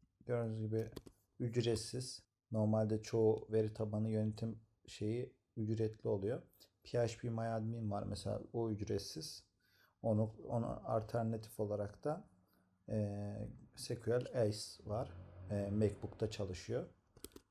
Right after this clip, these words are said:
Diğerlerinde var mı bilmiyorum. Windows'ta yoktu galiba bu. P H P MyAdmin'i kullanmıyorum, e, MacBook'ta. E, hemen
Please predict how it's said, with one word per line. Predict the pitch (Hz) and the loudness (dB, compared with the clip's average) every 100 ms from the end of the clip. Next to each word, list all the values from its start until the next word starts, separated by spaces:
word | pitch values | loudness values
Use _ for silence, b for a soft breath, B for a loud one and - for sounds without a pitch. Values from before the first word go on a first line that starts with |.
| _ - | _ -4
Diğerlerinde | 123 120 123 123 127 127 | 2 2 2 0 2 2
var | 127 117 | 4 2
mı | 135 143 | 0 0
bilmiyorum. | 131 113 101 127 175 _ - | 2 2 0 -2 -8 _ -4
Windows'ta | 107 110 110 - | 2 2 0 0
yoktu | 117 113 - - | 0 0 -4 -2
galiba | 95 95 95 95 | -2 -2 -4 -4
bu. | 151 196 - _ _ b b _ _ | -6 -8 -18 _ _ b b _ _
P | - 123 | 0 0
H | 110 104 | 0 -4
P | 127 | -4
MyAdmin'i | 117 113 104 107 113 120 123 - _ | 0 2 2 2 0 0 -4 -8 _
kullanmıyorum, | - 127 120 113 98 98 156 - _ _ _ _ _ - _ _ _ - - | -10 0 2 2 0 -4 -8 -10 _ _ _ _ _ -20 _ _ _ -16 -2
e, | 110 | 0
MacBook'ta. | 107 104 107 - - 143 202 - _ _ _ _ B B B B B _ | 2 2 -2 -16 -10 -8 -8 -14 _ _ _ _ B B B B B _
E, | 123 117 113 113 107 107 104 107 107 - | -2 0 0 0 0 0 -2 -4 -10 -10
hemen | 165 165 170 | -4 -2 -2